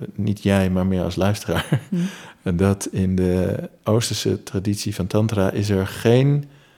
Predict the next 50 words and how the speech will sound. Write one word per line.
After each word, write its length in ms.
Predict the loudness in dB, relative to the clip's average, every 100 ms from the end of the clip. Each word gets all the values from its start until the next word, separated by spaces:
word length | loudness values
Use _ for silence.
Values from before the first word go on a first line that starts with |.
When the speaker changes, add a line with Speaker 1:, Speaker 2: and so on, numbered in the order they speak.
| _ _ _ _ _ -4
Speaker 1:
er 100 | 2
zijn, 260 | 6 6 6
eh, 380 | 6 4 2
eh, 60 | 0
het 320 | -2 -2 -2 0
hart 320 | 0 0 0
en 220 | 0 2
onze 240 | 0 0 0
gedachten, 540 | 2 2 2 -2 0
dus 160 | 0 0
onze 160 | -2
gevoelens 360 | 2 2 4 2
en 60 |
onze 160 | 0 -2
gedachten, 460 | 0 2 2 0 4
komen 260 | 4 4
vanuit 260 | 2 2 2
dezelfde 340 | 4 4 4
locatie. 600 | -2 2 0 0 -6 -8
Speaker 2:
Hmm. 160 | -8 -10 -14 -20 -20 -20 -18 -6
Speaker 1:
En 100 | 2
wij 160 | 4
in 60 | 4
het 120 | 4
Westen 320 | 0 2 2
maken 280 | 2 0 -2
daar 80 | 0
heel 200 | 0 2
helder 260 | 2 0
ver-, 120 | -2 -10 -12 -14
verschil 540 | -10 -6 0 0 2
in. 240 | 0 0 -2 -6
En 160 | -2 0
we 60 |
hebben 180 | 2 2
ook 80 | -2
het 100 | -2
idee 240 | 2 2
dat 180 | 2 0
zijn 140 | 0 -2
verschillende 480 | -4 -2 0 0
dingen 300 | 0 0 0
en 80 | -2
proberen 400 | -4 -2 0 0
daar 120 | 0
volgordelijkheid 720 | -2 -8 -4 -2 -2 -2 -4 -2
in 140 | -2
aan 120 | -4
te 100 | -4
brengen. 360 | -6 -4 -6